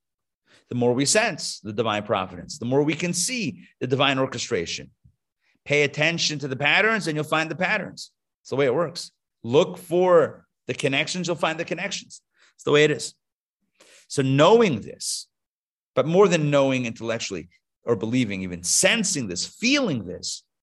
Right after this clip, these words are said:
is one of the most life-changing experiences that, that, that any of us could have. See, we spend, and I'll tell you why this is so important, so radical. We spend so much of our lives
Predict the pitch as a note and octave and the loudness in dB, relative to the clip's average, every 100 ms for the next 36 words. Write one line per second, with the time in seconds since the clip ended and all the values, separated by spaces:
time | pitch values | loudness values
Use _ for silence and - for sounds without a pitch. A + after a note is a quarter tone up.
0 | _ - A2+ C3+ E3+ B2+ D#3 D#3+ D3+ D3+ | _ -16 -10 -6 -4 -4 -6 -4 -4 -2
1 | D3 C#3+ C3+ D3 C#3+ C#3 C3 - - - | -2 -4 -4 -4 -4 -6 -8 -10 -8 -6
2 | D3+ - - - A2 G#2+ - A#2 A#2+ B2 | -8 -8 -6 -6 -4 -6 -6 -6 -6 -4
3 | C3+ A#2+ - C3+ B2 - _ _ _ _ | -4 -6 -6 -8 -8 -12 _ _ _ _
4 | - - - - F3 D#3+ D3+ - - D3 | -20 -20 -12 -4 -2 -2 -2 -2 0 2
5 | C3 A#2+ A#2 A2 - A#2 G2 G2 F2+ E2 | 2 -2 -4 -6 -4 -4 -2 -4 -4 -6
6 | E2+ E2+ D2 C#2+ D2+ D2+ - - A#2+ F2+ | -10 -12 -12 -12 -14 -18 -14 -4 -2 -2
7 | D#2+ D#2 - _ _ _ - - - B2 | -6 -12 -20 _ _ _ -20 -18 -8 -6
8 | - B2 - - C#3 D3+ D3+ B2 A2 G2 | -2 -2 0 0 0 2 -2 0 -2 -2
9 | F2+ D#2+ E2 - | -4 -6 -8 -8